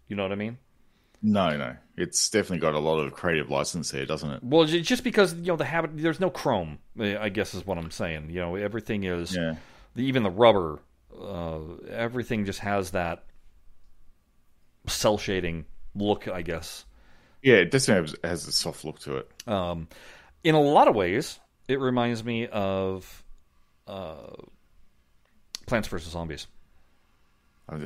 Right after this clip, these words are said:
Speaker 2: never got to play that,
Speaker 1: Yeah.
Speaker 2: so I, I can't, don't have a reference. But
Speaker 1: Um,
Speaker 2: I would imagine, yes,
Speaker 1: just in
Speaker 2: it
Speaker 1: terms
Speaker 2: probably
Speaker 1: of the,
Speaker 2: would.
Speaker 1: the color scheme and, and, and, and, uh,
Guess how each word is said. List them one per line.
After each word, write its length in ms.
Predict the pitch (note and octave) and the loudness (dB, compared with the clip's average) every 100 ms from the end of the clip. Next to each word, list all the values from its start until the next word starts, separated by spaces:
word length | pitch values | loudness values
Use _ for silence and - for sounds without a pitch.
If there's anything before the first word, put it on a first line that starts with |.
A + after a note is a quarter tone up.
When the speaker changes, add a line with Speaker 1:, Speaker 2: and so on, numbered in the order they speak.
| - | -6
Speaker 2:
never 200 | D#2+ D2+ | -4 -4
got 140 | D2 | -6
to 40 | |
play 220 | - E2 D2 | -4 -2 0
that, 140 | C2 | 0
Speaker 1:
Yeah. 100 | F2+ | 0
Speaker 2:
so 80 | D#2 | 0
I, 200 | D2 C#2+ | 0 -2
I 20 | |
can't, 320 | - D#2 - - | -4 -6 -6 0
don't 120 | F2 | 0
have 80 | C#2+ | 2
a 20 | |
reference. 520 | C#2 D2 D#2 C2+ - - - | -2 -2 -6 -8 -10 -10 0
But 240 | F#2 D#2+ | 2 4
Speaker 1:
Um, 80 | F2+ | 6
Speaker 2:
I 80 | G#2 | 8
would 140 | G2+ | 8
imagine, 400 | F2+ F#2 D#2+ E2+ | 6 4 4 0
yes, 340 | D#2 D#2+ - - | 0 0 -2 0
Speaker 1:
just 180 | E3 | -2
in 80 | D3+ | -2
Speaker 2:
it 20 | |
Speaker 1:
terms 240 | B2+ C3+ B2 | -4 -4 -2
Speaker 2:
probably 200 | A#2 - | -2 -2
Speaker 1:
of 60 | - | -4
the, 60 | |
Speaker 2:
would. 60 | G#2+ | -4
Speaker 1:
the 180 | G2+ F#2 | -8 -10
color 340 | - A2+ G2 | -4 -2 -2
scheme 400 | - - G2 F#2 | -4 -8 -6 -6
and, 120 | F2 | -6
and, 220 | G#2 F#2 G2 | -6 -8 -8
and, 240 | F2+ F#2+ | -8 -8
and, 360 | G2 E2+ E2 G2 | -8 -8 -8 -10
uh, 260 | - D#2+ | -14 -16